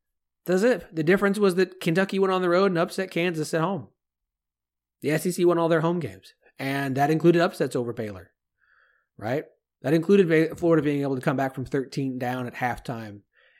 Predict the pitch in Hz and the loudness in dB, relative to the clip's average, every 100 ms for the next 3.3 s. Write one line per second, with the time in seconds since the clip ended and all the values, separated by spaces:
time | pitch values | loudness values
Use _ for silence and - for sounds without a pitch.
0 | _ - 127 123 120 113 110 104 98 _ | _ -8 -4 -4 -6 -10 -10 -12 -16 _
1 | _ _ _ _ _ _ _ - 147 147 | _ _ _ _ _ _ _ -6 -6 -6
2 | - 160 170 - _ _ _ _ _ - | -6 -2 -2 -6 _ _ _ _ _ -6
3 | 139 156 | -2 0